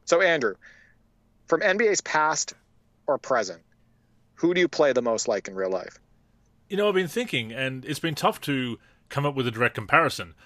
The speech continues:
Speaker 2: Not because I'm such an amazing basketball player in real life,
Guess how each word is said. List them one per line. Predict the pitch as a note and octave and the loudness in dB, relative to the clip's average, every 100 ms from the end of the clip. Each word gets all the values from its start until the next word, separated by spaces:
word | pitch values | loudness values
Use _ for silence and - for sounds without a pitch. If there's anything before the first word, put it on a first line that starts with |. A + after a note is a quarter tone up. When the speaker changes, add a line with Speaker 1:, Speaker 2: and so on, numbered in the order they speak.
| - | -2
Speaker 2:
Not | G3 G#3+ | 0 2
because | D3 C3+ A#2+ | 0 -2 -2
I'm | A2+ | -4
such | B2 A2+ | -4 -4
an | G#2+ | -6
amazing | G#2+ A#2 A2 G2 | -6 -6 -6 -6
basketball | G#2 - G2 | -4 -4 -8
player | - A#2+ A2 F#2 - | -6 -2 -2 -4 -10
in | A#2 | -6
real | G#2 F#2+ | -6 -4
life, | B2 D#3 F2+ | -2 0 -2